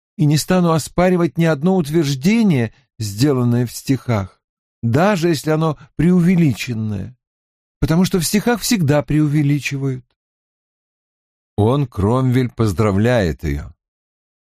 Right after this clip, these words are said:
«Вы предусмотрели совершенно все, мистрис Сеймур.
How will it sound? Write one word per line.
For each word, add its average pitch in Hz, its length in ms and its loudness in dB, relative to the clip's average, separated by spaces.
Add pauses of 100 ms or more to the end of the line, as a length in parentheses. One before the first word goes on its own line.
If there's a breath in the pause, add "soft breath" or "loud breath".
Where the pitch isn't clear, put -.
(240)
«Вы 87 360 0
предусмотрели 120 960 0
совершенно 104 840 -2
все, 104 640 -2 (200)
мистрис 98 680 -2
Сеймур. 73 600 -4